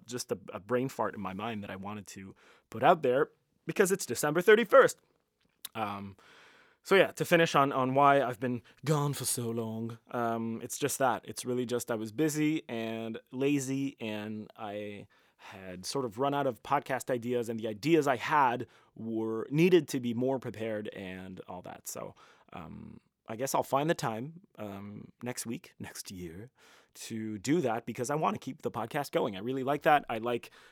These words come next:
talking into a microphone. I like talking in general, and, um, it's a way for me to reflect on what I'm doing, I guess. Uh, if I'm, you know, um,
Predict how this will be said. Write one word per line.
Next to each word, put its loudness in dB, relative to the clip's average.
talking 0
into -2
a -2
microphone. 4
I -4
like -6
talking 2
in -2
general, 4
and, -2
um, -2
it's -4
a -2
way -2
for -4
me -2
to -8
reflect -4
on -6
what -8
I'm -8
doing, 0
I -6
guess. -4
Uh, -6
if -6
I'm, -8
you -8
know, -12
um, -18